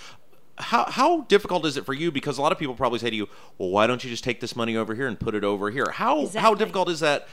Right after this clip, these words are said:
Speaker 1: to explain to people, "Look, the state, in their infinite wisdom, puts very specific restrictions
Speaker 2: Right.
Speaker 1: on a lot of money"?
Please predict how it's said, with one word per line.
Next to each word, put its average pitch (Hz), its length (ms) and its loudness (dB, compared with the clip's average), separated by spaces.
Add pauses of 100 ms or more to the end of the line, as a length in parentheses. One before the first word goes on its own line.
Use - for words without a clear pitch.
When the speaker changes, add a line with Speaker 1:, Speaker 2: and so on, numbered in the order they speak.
(120)
Speaker 1:
to 147 60 -2
explain 160 360 2
to 156 40 -2
people, 120 220 0
"Look, 143 160 0
the 98 80 -8
state, 185 680 -2
in 110 100 0
their 117 120 2
infinite 127 340 -2
wisdom, 113 360 -2
puts 98 180 -8
very 123 340 0
specific 127 800 -2 (200)
restrictions 139 520 2
Speaker 2:
Right. 120 40 8
Speaker 1:
on 117 60 6
a 113 60 2
lot 98 140 6
of 107 60 6
money"? 214 340 0